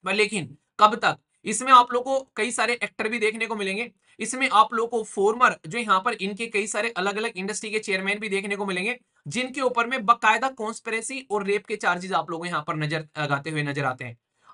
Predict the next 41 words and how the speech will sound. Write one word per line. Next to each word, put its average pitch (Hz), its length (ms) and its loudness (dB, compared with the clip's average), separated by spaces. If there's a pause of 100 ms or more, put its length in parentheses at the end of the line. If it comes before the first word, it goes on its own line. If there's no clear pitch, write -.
अब 240 80 6
मुद्दा 254 280 2
क्या 269 120 2
है 180 60 4
यहाँ 151 120 2
पर? 123 180 -10 (280)
जब 285 220 2
ये 247 200 -2
पर्टिकुलर 262 520 -2
कमेटी 233 380 -6
बनाई 190 240 -2
गई 226 180 -6 (160)
तो 226 60 -6
ये 233 160 -2
बोला 202 240 2
गया 208 160 -2
कि 233 200 -8
यार 226 140 2
ये 202 220 -2
कमेटी 190 420 -8
क्या 214 220 0
रियलिटी 208 500 -2
में 240 160 -2
इनके 202 380 -6
ऊपर 220 220 -2
में 226 120 -2
इम्पैक्ट 226 260 -4
डाल 208 160 4
पाएगी? 220 400 -6 (280)
जो 220 100 0
इंसान 233 400 2 (100)
इतना 202 280 0
बड़ा 196 300 2
एक्टर 170 280 -10
भी 185 120 -4
है, 185 200 -6 (300)
जो 240 200 -6
खुद 262 260 -8
यहाँ 220 240 4
पर 240 300 0
एक 240 220 -2